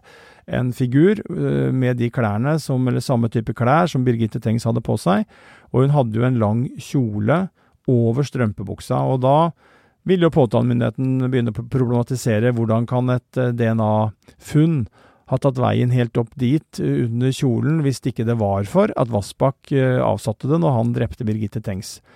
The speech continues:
Så vil nok forsvarerne si at det kan, eh, for eksempel kanskje handle om hvis du har, eh, tatt og fått, eh, på å si, Vassbakks D N A i hånda di, da, hvis, hvis man tenker seg en teoretisk, eh, mulighet for at Birgitte har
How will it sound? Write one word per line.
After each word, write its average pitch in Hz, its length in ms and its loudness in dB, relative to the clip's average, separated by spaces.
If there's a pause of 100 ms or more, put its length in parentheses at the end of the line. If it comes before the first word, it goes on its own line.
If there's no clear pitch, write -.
(160)
Så - 140 -2
vil 190 140 4
nok 131 140 2
forsvarerne 117 540 2
si 110 240 -2
at 107 180 0
det 107 180 -4
kan, 131 260 0 (720)
eh, 170 380 0
for 214 220 0 (100)
eksempel 143 1000 -2 (180)
kanskje 208 380 2
handle 120 340 2
om 120 220 2
hvis 120 160 -2
du 120 140 0
har, 113 360 2
eh, 110 380 -2
tatt - 500 -12
og - 160 -4
fått, - 380 -4
eh, 117 60 0
på 113 180 -4
å - 20 -6
si, 120 240 0
Vassbakks 113 720 -4
D 123 180 -2
N 107 140 0
A 101 200 0
i 104 220 -2 (640)
hånda 113 380 2
di, 170 100 4
da, 196 100 2
hvis, 165 220 -2
hvis 127 340 -6
man 123 120 0
tenker 113 260 0
seg 110 220 2
en 113 260 2
teoretisk, 110 680 -2
eh, 117 260 0
mulighet 113 340 2
for 120 120 -4
at 117 100 -10
Birgitte 110 340 -2
har 113 220 0